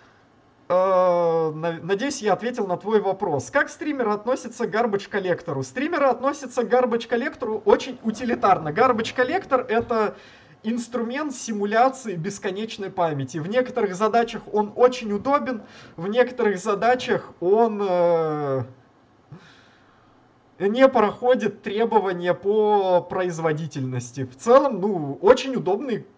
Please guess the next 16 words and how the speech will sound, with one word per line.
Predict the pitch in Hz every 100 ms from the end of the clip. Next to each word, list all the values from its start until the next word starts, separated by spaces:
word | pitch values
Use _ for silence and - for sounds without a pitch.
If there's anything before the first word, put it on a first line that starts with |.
| _ _ _
качественный | 185 226 - - 208 175 143 131 -
инструмент | 165 - 160 190 208
современный | 180 170 175 180 147
garbage | 170 160 147 -
коллектор. | 165 165 156 - 127 - - - - -
Э, | - 170 160 156 151 151
некоторые | 160 226 254 233 202
компьютерные | 202 180 233 247 180 147 214
игры | 220
его | 202 180 180
используют. | 175 - 185 175 175
Например, | 185 - 196 214
Майнкрафт | 202 180 170 226 262
написан | 170 170 220 208 160
на | 160
Java. | 143 131 147 143 131